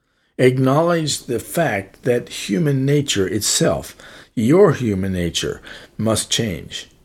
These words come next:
Recognize how much you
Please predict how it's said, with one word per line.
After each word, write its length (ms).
Recognize 960
how 280
much 460
you 640